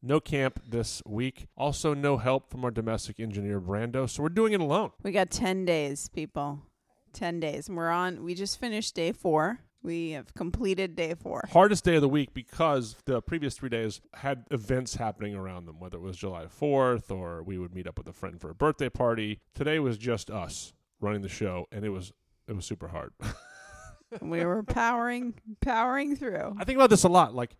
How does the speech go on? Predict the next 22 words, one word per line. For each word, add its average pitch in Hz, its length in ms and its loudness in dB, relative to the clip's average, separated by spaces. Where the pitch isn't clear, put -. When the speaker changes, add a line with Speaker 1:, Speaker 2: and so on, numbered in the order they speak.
Speaker 1:
I 147 40 -16
think 208 180 -6
we 175 60 -2
talked 160 200 2
about 151 120 0
this 127 140 -4
with 131 100 -6
Andrew 120 160 -4
Major 135 380 -2
last 117 380 -6
year, 160 280 -4
but 113 200 -6
my 196 160 -2
parents 190 640 -6
didn't 190 420 2
really 139 320 -2
drink 120 320 -6
wine 110 400 -2
or 110 180 -6
anything 104 600 -6
when 113 180 -2
they 120 160 -2